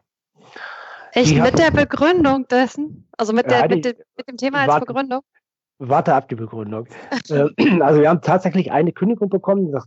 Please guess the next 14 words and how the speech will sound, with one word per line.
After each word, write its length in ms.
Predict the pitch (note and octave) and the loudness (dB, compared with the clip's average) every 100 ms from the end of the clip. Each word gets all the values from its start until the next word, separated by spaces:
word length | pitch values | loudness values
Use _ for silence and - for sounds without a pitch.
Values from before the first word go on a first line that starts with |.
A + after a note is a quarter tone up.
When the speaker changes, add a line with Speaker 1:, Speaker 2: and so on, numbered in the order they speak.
| - | -6
Speaker 2:
äh, 160 | D#3 C3+ | -6 -4
kurz 180 | D#3+ | -4
nachdem 280 | E3 - D3 | -4 -6 -6
das 140 | C3 C3+ | -6 -6
Heft 200 | B2+ F#2+ | -6 -2
rausgegangen 640 | D3 - F#3 D#3 F3 E3+ | -2 -2 -4 -2 -4 -4
ist. 260 | F#3 - _ _ _ - | -6 -6 _ _ _ -6
Und 180 | C#3 | -2
die 60 | C#3+ | -2
Begründung 580 | C3 C3+ D3 F3+ F3+ C3+ | -2 -2 2 4 2 2
war, 300 | C3 D3 D#3 _ _ _ _ _ - G3 B2 | 2 2 -2 _ _ _ _ _ -18 -16 -2
so 240 | D3 F3 - | 0 0 -2
jedes 560 | F3+ E3 G3+ A3+ - - | -8 0 2 2 -2 -2
Heft, 380 | F3+ - - | -2 -4 -20